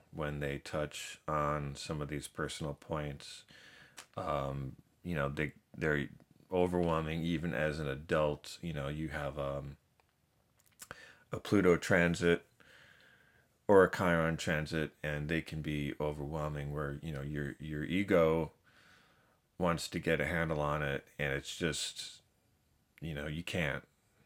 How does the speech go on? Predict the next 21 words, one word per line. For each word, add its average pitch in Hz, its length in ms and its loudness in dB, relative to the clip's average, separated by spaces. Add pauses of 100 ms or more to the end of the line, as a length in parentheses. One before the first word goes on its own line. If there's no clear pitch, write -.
(220)
you 85 60 -8
know, 71 240 -8
you 78 160 -6
gotta 71 260 2
sort 78 280 -2
of 78 80 -4
just 73 180 -6
ride 76 380 4
the 76 80 -2
wave, 69 520 -4 (140)
you 78 80 -10
know. 71 160 -6
So - 240 -4
think - 440 -6 (540)
about 85 280 0
how 87 80 0
much 82 320 -4
more, 90 580 4 (1120)
uh, 76 420 2 (1700)
you 95 80 -8
know, 76 260 -2